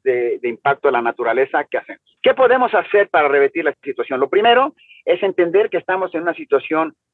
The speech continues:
muy complicada. La primer-, este es uno de los retos más importantes. Yo puedo decir que tal vez el más importante en la historia de la humanidad,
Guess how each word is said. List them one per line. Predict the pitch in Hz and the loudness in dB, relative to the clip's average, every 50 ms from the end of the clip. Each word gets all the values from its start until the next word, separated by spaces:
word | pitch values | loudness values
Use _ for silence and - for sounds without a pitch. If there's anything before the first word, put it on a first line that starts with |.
| _ _ | _ _
muy | 143 170 220 220 | -2 -2 -2 0
complicada. | - 190 156 - 151 135 - 139 131 131 147 170 - - _ | -2 -4 -4 -4 -10 -4 0 0 2 2 2 0 -2 -6 _
La | - 135 127 | -6 -6 -6
primer-, | - 147 147 143 151 151 151 - - | -4 -6 -6 -4 -2 -4 -4 -4 -6
este | 160 - - 175 | -8 -6 -6 -6
es | - | -6
uno | 185 175 180 175 165 | -6 -4 -2 0 0
de | 156 139 | 2 2
los | 139 135 | 2 2
retos | - 156 170 165 - 175 160 151 | 4 2 2 2 0 -2 -4 -4
más | 165 165 - - | -4 -4 -4 -6
importantes. | 151 - - 135 - - - 143 139 - - 175 - - - _ _ _ _ _ _ _ _ _ _ _ | -10 -6 -6 -6 -6 -2 -2 -4 -4 -4 -6 -10 -12 -12 -14 _ _ _ _ _ _ _ _ _ _ _
Yo | - - | -4 -2
puedo | - 156 160 - | 0 2 2 2
decir | - 160 151 | 2 0 -4
que | - - 139 | -2 -2 0
tal | - 147 151 | 0 0 -2
vez | 160 - 160 | 0 -2 -2
el | 143 | -2
más | 151 156 - | -2 -2 -4
importante | 170 147 - 139 127 - 143 147 - 143 | -4 -4 -4 -6 -4 -4 -6 -4 -4 -4
en | 123 | -4
la | 117 | -4
historia | 113 - - 151 151 151 | -6 -4 -4 -2 0 2
de | 139 135 | 0 0
la | 120 113 | 0 -2
humanidad, | 113 117 117 120 120 120 120 120 127 170 | -4 -4 -6 -6 -6 -4 -2 -2 -2 -2